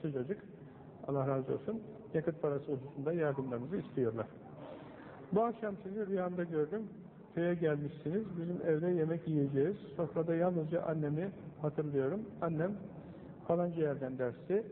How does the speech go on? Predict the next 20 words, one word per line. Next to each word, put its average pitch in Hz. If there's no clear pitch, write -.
Sofrada 170
oturuyoruz. 170
Siz 180
yan 185
tarafta 180
sepetten 170
bir 196
tane 156
domates 156
istiyorsunuz. 151
Domates 165
yeşil, 202
ortası 151
kırmızı. 151
Sonra 170
ayağa 160
kalkıyorsunuz. 147
Sobanın 165
yanına 156
geliyorsunuz. 147